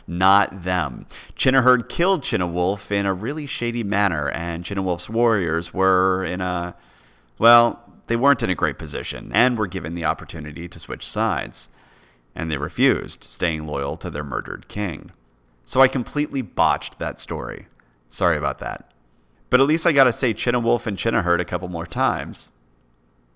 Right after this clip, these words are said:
Cynewulf. All right, let's get on with the feasts. So there were at least two different kinds of feasts from what we can tell from the scattered references available to us.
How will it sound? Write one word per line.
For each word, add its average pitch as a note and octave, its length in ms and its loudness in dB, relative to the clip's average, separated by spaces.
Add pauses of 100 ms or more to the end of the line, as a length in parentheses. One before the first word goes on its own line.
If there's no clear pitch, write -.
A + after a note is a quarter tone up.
(960)
Cynewulf. D2+ 560 -4 (1300)
All A2 80 8
right, G#2+ 160 8
let's A#2 140 -2
get C#3+ 100 6
on B2+ 140 6
with G2+ 80 2
the F#2+ 60 4
feasts. - 580 -4 (560)
So - 160 6
there D#3+ 120 10
were D#3 120 10
at D3 100 6
least F#3+ 260 2
two D#3 220 0
different C3+ 320 2
kinds A2 300 2
of G2+ 100 0
feasts E2+ 340 0
from F#2 200 -4
what G2+ 160 4
we A2 80 -4
can G#2+ 160 -2
tell F2 260 2
from F#2 160 -8
the E2+ 100 -2
scattered F#2 460 2
references E2 540 -4
available E2+ 420 0
to C#2 220 -6
us. - 320 -6